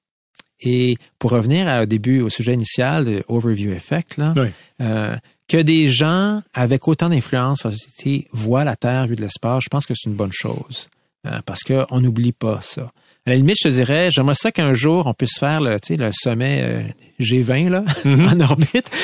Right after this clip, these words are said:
Speaker 1: Je pense que ça, ça changerait l'atmosphère des
Speaker 2: Ça ch-,
Speaker 1: discussions.
Speaker 2: ça changerait la perspective.
Speaker 1: Exactement. C'est une question de perspective, euh, nouvelle, globale. Et je pense que ça, ça assagit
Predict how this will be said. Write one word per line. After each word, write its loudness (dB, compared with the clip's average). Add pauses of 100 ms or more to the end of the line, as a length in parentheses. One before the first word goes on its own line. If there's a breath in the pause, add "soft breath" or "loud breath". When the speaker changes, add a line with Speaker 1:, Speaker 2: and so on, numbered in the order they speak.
(220 loud breath)
Speaker 1:
Je 0
pense 2
que 2
ça, 2 (180 loud breath)
ça 2
changerait 2
l'atmosphère 2
des -2
Speaker 2:
Ça 4
ch-, 2
Speaker 1:
discussions. 0
Speaker 2:
ça 2
changerait 2
la 4
perspective. -2 (220)
Speaker 1:
Exactement. 2
C'est 2
une 2
question 2
de 2
perspective, 2
euh, 2
nouvelle, 2
globale. 2 (260 loud breath)
Et 2
je -2
pense 0
que 2
ça, 2 (360 loud breath)
ça 2
assagit 2